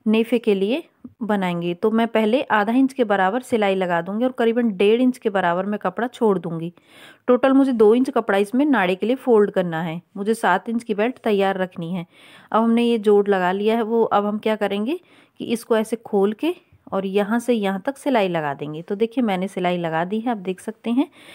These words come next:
अब इसको हम दो इंच के बराबर ऐसे फोल्ड करके और पूरे में ऐसे सिलाई लगाएंगे राउंड में। तो देखिए हम करीबन दो दो इंच कपड़ा ऐसे मोड़ते हुए और इसमें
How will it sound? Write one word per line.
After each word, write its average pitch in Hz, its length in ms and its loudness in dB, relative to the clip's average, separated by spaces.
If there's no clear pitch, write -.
अब 240 120 0
इसको 254 260 0
हम 247 180 2
दो 220 240 4
इंच 240 140 0
के 226 120 -4
बराबर 185 380 0
ऐसे 190 200 -4
फोल्ड 214 340 -2
करके 180 340 -4
और 262 60 0
पूरे 220 260 0
में 180 120 -2
ऐसे 180 180 -6
सिलाई 240 320 0
लगाएंगे 170 340 -4
राउंड 180 340 -4
में। 160 180 -10
तो 208 80 -6
देखिए 226 380 -2
हम 233 160 0
करीबन 202 400 0
दो 202 120 4
दो 196 100 2
इंच 196 200 0
कपड़ा 185 320 -4
ऐसे 190 280 -4
मोड़ते 190 360 -2
हुए 220 260 0
और 196 140 -4
इसमें 220 340 0